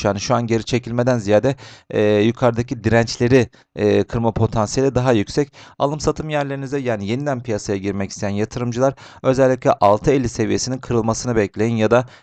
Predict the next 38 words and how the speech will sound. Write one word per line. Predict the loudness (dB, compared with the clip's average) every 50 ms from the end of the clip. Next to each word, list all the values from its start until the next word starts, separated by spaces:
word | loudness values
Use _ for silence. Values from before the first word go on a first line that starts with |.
| _ -2
e, | 0 0 0
geriye | 2 2 2 2 2 2
çekilmesini | 0 0 -4 -4 -4 -4 -6 -4 -4 -6 -4 -2
bekleyin. | -2 -2 -2 -4 -4 0
Yani | 0 0 0 0
şu | 0 -2 0
an | -2 0
tam | 0 -2 -2 -2
kanalımızın, | -2 -2 0 0 0 0 0 -2 -2 -2 -2 -4 -4 -8 -20 -20 _ -4
e, | -2 0 2 2 2 2 0
hizasında | -2 -2 0 2 2 2 2 0 -2 2 4 6
olduğu | 6 6 6 6 4 2
için, | 2 0 -4 -6 -6 _ _ _ _ _ -2
e, | 0
alım | 2 4 4 4 2 2 0 0 0 0
yapmak | 0 0 0 -2 -4 -4
için | -4 -6 -2 0
biraz | 2 0 2 2
erken | 0 0 0 0 -2 -4 -4 -2
olabilir. | 0 2 2 2 2 0 -2 -4 -6 -6 -12 -20 -20 _ -8
Satış | -4 -2 0 0 0 0 2 2
yapmak | 0 0 0 -2 -4 -6
isteyenler | -6 -4 -2 -2 0 0 0 0
için | -2 -2 -4 -4
arkadaşlar, | -2 -2 -2 -2 -2 0 0 0 0 0 0 0 0 -2
e, | -2 0 2 2 0
satış | 0 -2 -4 -4 -2 0
yapmak | 0 0 0 -2 -4 -4 -6 -14 -12 -10
için | -10 -8 -6 -6 -6
isteyenler | -6 -6 -10 -4 -2 -2 0 0 0 0
yani | 0 0 -2 -4
karı | -2 0 2 4 4 2
cebe | 2 2 4 4 4
koymak | 2 2 0 0 0 -2 -4 -6
isteyenler | -8 -6 -4 -4 -2 -2 -2 -4
için... | -4 -4 -6 -6 -8 -10 -16 -20 -20 -20 -20 _ _ 0
e, | 2 4 6 8 8 8 8 6 6 4 2 0 _ _ _ _ _
iyi | -2 0 4 4 4 4 4 0